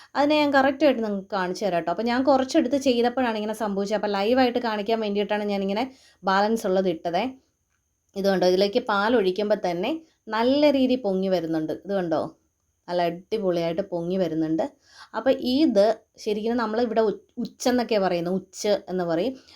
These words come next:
നമ്മുടെ അരി ഇടാത്തൊക്കെ ഉണ്ടാവുന്ന, അരി ഗോതമ്പിലൊക്കെ ഉണ്ടാവുന്ന ഒരു പ്രാണിയില്ലേ, അതാണ്. ഇത് പാക്കിംഗ് സമയത്ത് സംഭവിച്ചിട്ടുള്ളതായിരിക്കും കേട്ടോ. ഞാനിനി അവരുടെ എക്സിക്യൂട്ടീവ്സിനെയൊക്കെ ഒന്ന് കോൾ ചെയ്തിട്ട്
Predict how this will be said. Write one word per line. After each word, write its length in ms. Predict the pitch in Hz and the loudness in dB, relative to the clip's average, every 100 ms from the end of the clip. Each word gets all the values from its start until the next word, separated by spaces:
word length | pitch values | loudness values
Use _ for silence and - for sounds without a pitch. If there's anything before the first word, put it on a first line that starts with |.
| - | -6
നമ്മുടെ 200 | 240 262 | 2 4
അരി 220 | 254 233 269 | 4 4 4
ഇടാത്തൊക്കെ 340 | 214 214 208 | 2 0 -2
ഉണ്ടാവുന്ന, 420 | 196 180 185 185 - | -2 0 0 0 -2
അരി 160 | 202 | -4
ഗോതമ്പിലൊക്കെ 500 | 214 190 185 190 185 | -2 -2 -2 -2 -2
ഉണ്ടാവുന്ന 300 | 180 170 180 | -2 0 0
ഒരു 60 | 185 | 0
പ്രാണിയില്ലേ, 500 | 185 196 208 180 165 | 0 0 2 2 2
അതാണ്. 420 | 165 190 165 214 320 - - | 2 2 0 -2 -6 -10 -12
ഇത് 200 | 262 294 | 0 4
പാക്കിംഗ് 520 | 311 285 247 254 294 320 | 4 2 -2 0 0 2
സമയത്ത് 340 | 311 311 320 | 4 2 2
സംഭവിച്ചിട്ടുള്ളതായിരിക്കും 960 | 320 247 240 247 - 233 208 180 185 208 | 2 0 0 0 0 0 2 0 0 0
കേട്ടോ. 140 | 190 | 0
ഞാനിനി 340 | 190 220 240 | 0 2 2
അവരുടെ 240 | 240 214 220 | 2 2 2
എക്സിക്യൂട്ടീവ്സിനെയൊക്കെ 840 | 208 - 220 220 233 220 214 208 | -2 -4 -4 -2 -2 -4 -4 -2
ഒന്ന് 140 | 220 202 | -2 0
കോൾ 220 | 208 196 | 2 4
ചെയ്തിട്ട് 380 | 208 185 185 | 4 2 2